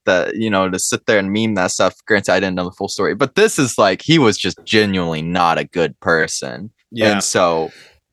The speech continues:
Speaker 1: ninety-nine percent of the time, I'm not gonna make fun of people for, for moving on to the next life. But, uh, yeah, no, I think he's a prime candidate to, to make fun of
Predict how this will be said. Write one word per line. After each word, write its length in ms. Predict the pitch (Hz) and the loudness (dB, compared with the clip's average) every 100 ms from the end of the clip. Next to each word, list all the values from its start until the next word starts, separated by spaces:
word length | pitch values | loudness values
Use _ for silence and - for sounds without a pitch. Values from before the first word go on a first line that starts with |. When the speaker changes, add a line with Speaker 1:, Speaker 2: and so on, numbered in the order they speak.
| _ _ | _ _
Speaker 1:
ninety-nine 680 | 139 156 156 143 139 131 123 | 0 2 2 0 2 2 0
percent 360 | 127 - 127 | -2 0 0
of 60 | 117 | 2
the 100 | 101 | 0
time, 320 | - 107 98 | 0 0 2
I'm 120 | 87 | 0
not 200 | 90 90 | 2 0
gonna 120 | 98 87 | 0 -2
make 240 | 85 - | -2 -2
fun 160 | 95 92 | -2 -2
of 120 | - | -2
people 280 | 110 - 110 | -4 -2 -2
for, 240 | 101 82 _ - | -2 -4 _ -4
for 260 | 98 85 78 | 0 0 -2
moving 420 | 87 113 113 104 | -2 0 2 4
on 360 | 107 104 95 90 | 4 4 2 -2
to 400 | - 87 80 73 76 - | 0 0 0 -2 -10 -4
the 80 | 107 | -2
next 320 | 98 101 - | 0 -2 -2
life. 440 | 104 101 92 95 - | 2 4 4 0 -4
But, 200 | - 90 | 0 0
uh, 340 | 85 80 78 87 _ _ _ _ _ _ _ _ | 2 0 -2 -6 _ _ _ _ _ _ _ _
yeah, 220 | 95 95 | 0 2
no, 140 | 90 87 | 2 2
I 120 | 90 | 2
think 200 | 113 110 | 0 -2
he's 160 | 104 85 | -2 -4
a 60 | |
prime 340 | - 95 85 82 | -2 -2 -2 -4
candidate 560 | 92 80 73 69 67 - _ | -6 -4 -4 -4 -6 -10 _
to, 220 | - 80 73 - | -4 -4 -4 -12
to 80 | 87 | -8
make 260 | 78 71 | -8 -10
fun 220 | - 73 | -6 -4
of 280 | 65 80 - | -4 -10 -16